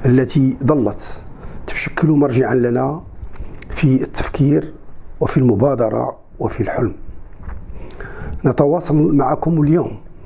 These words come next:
بمناسبة ذكرى تقديم وثيقة المطالبة بالاستقلال يوم حداش يناير من سنة ألف وتسعمية وأربعة وأربعين.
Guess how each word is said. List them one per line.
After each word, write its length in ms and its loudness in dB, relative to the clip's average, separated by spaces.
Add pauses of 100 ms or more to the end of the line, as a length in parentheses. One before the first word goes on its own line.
(400)
بمناسبة 840 2 (340)
ذكرى 340 2
تقديم 560 0 (380)
وثيقة 420 0 (340)
المطالبة 600 2
بالاستقلال 720 0 (540)
يوم 220 2
حداش 380 2
يناير 380 2 (760)
من 280 4 (280)
سنة 340 0 (640)
ألف 220 2
وتسعمية 400 2
وأربعة 280 -2
وأربعين. 340 -6